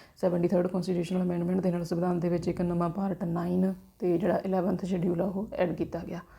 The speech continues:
ਇਹ ਸੰਵਿਧਾਨਕ ਵਿਵਸਥਾ ਅਨੁਸਾਰ ਹੀ ਪੰਜਾਬ ਵਿਧਾਨ ਸਭਾ ਨੇ ਪੰਚਾਇਤੀ ਰਾਜ ਕਾਨੂੰਨ ਉੱਨੀ ਸੌ ਚੁਰਾਨਵੇਂ ਪਾਸ ਕੀਤਾ ਸੀਗਾ। ਫਿਰ ਇਹ ਪੰਜਾਬ ਨੇ ਵੀ ਪਾਸ ਕਰਤਾ ਪੰਚਾਇਤੀ ਰਾਜ ਕਾਨੂੰਨ ਉੱਨੀ ਸੌ ਚੁਰਾਨਵੇਂ, ਜੋ ਕਿ ਅਪ੍ਰੈਲ ਚੁਰਾਨਵੇਂ ਦੇ ਵਿੱਚ ਲਾਗੂ ਹੋਇਆ ਸੀ। ਇਹਦੇ ਵਿੱਚ ਇਹ, ਅਹ,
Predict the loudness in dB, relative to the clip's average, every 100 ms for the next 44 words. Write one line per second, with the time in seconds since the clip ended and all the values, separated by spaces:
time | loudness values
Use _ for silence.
0 | -20 -20 -20 -20 -20 -16 -2 -2 4 6
1 | 6 4 4 6 6 4 2 2 0 0
2 | -2 -6 -2 -2 -2 0 2 2 2 0
3 | 0 -2 -2 0 0 0 0 0 -2 -2
4 | 0 2 0 0 0 2 2 2 0 0
5 | -2 -4 -12 -8 -8 -6 -6 -4 -4 -4
6 | -4 -2 -2 0 0 -2 -2 -4 -4 -6
7 | -4 -4 -2 -4 -4 -4 -4 -4 -4 -4
8 | -4 -4 -4 -6 -4 -4 -4 -6 -8 -16
9 | -20 -20 -12 -4 -4 -2 -6 -4 -4 -2
10 | -2 -2 -2 -4 -2 0 0 0 -2 -4
11 | -4 -4 -4 -8 -10 -8 -8 -10